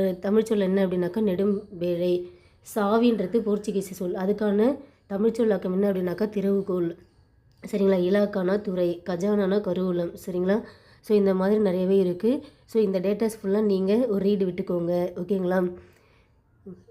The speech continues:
பார்த்தீங்கனாலே நிறைய இருக்கும். ஓகேங்களா? So, ஐஎஸ் சொல் to தமிழ் சொல் அப்படின்றது நம்ம கன்-, கண்டென்ட்ன்றது இங்க நிறையவே இருக்கு.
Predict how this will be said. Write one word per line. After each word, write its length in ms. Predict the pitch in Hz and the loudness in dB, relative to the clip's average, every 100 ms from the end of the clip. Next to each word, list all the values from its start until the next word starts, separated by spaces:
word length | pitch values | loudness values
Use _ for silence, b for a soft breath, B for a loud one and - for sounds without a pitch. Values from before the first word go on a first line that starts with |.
| 233 196 | -4 0
பார்த்தீங்கனாலே 500 | 208 202 196 185 240 | 0 2 4 4 4
நிறைய 320 | 202 185 208 | 4 4 4
இருக்கும். 300 | 202 180 180 - | 2 -2 -6 -8
ஓகேங்களா? 280 | 202 202 196 | -8 -2 0
So, 160 | 196 196 | 0 -2
ஐஎஸ் 260 | 175 214 220 | 0 0 2
சொல் 140 | 214 | 0
to 40 | 214 | 0
தமிழ் 280 | 196 185 | 0 -2
சொல் 200 | 196 196 | -2 -2
அப்படின்றது 420 | 190 185 180 175 233 | 0 -2 -2 2 2
நம்ம 140 | 214 | 2
கன்-, 240 | 185 175 | 0 -4
கண்டென்ட்ன்றது 640 | 202 190 196 214 214 190 180 | -4 -4 0 0 0 -2 -2
இங்க 160 | 220 | 0
நிறையவே 380 | 196 180 185 185 | 0 0 -2 0
இருக்கு. 340 | 190 180 180 | 0 -2 0